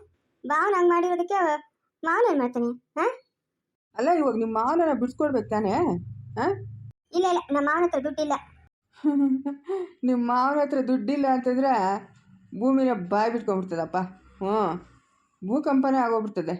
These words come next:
Speaker 2: ನಿಮ್ ಮಾವನ ಹತ್ರ ದುಡ್ಡಿಲ್ಲೇನಾ? ಆ? ಅಯ್ಯೋ, ಒಳ್ಳೆ ಓನ್ ನೀನು. ಖಜಾನೆ, ಖಜಾನೆನೇ ಅದೇ ನಿಮ್ ಮಾವನವ್ರ ಮನೆಗ.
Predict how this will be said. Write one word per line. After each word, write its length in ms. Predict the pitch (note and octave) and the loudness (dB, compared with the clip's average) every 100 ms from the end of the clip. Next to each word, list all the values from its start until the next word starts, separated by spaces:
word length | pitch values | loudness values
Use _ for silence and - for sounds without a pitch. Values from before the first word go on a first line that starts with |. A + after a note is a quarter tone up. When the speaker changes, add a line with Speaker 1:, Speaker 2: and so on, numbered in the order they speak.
| - _ _ _ _ _ _ _ - | -10 _ _ _ _ _ _ _ -6
Speaker 2:
ನಿಮ್ 260 | G#3 C4 | 0 2
ಮಾವನ 240 | D4+ D4+ D4+ | 4 2 2
ಹತ್ರ 160 | C#4 C4 | 2 0
ದುಡ್ಡಿಲ್ಲೇನಾ? 720 | A3 G#3+ A3 A#3 A3 G#3+ G3 F#3+ G#3 G3+ _ _ - | -2 -4 -2 0 2 2 0 0 -4 -8 _ _ -6
ಆ? 120 | G3+ B3+ F4 F4 _ _ _ _ - | -2 0 0 -4 _ _ _ _ -8
ಅಯ್ಯೋ, 420 | F#3+ G3+ G3 F3+ F3 E3+ F3+ F#3+ G#3 G3+ | -2 0 2 2 2 0 0 0 0 0
ಒಳ್ಳೆ 260 | G3+ G3+ G#3+ G#3 | 2 2 2 2
ಓನ್ 280 | A3 B3+ C4 | 2 4 4
ನೀನು. 180 | B3 - - | 2 -2 -6
ಖಜಾನೆ, 480 | A#3 A3+ B3 C4+ B3+ | -2 0 0 0 0
ಖಜಾನೆನೇ 640 | B3 A#3 C4 C#4 C4+ C4 | 0 0 0 0 2 2
ಅದೇ 220 | A#3+ A#3+ - - _ _ _ _ _ _ | 2 -2 -4 -12 _ _ _ _ _ _
ನಿಮ್ 160 | G3+ G#3+ | -4 -2
ಮಾವನವ್ರ 360 | A3+ B3 C4 B3 | 0 2 2 2
ಮನೆಗ. 260 | A#3+ A3+ | 0 0